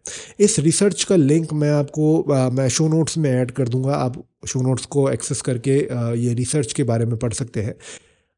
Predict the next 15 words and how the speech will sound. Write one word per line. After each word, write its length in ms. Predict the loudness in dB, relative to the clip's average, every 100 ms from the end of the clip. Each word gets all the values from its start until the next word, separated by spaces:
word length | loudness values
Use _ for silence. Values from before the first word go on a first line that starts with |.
| _
अब 120 | 4
अगर 200 | 6 6
ये 500 | 4 6 6 6 4 0
researches 640 | 0 0 2 0 0 0
जो 100 | 2
हैं, 300 | 2 0 -6 _
ये 140 | -2 0
सफल 340 | 0 2 2
होती 260 | 2 0 -2
हैं, 180 | -2 0
ये 300 | 2 2 0
positively 760 | -2 2 4 4 2 2 2
conclude 480 | 2 0 2 4 4
होती 240 | 2 -2 -4
हैं, 180 | -4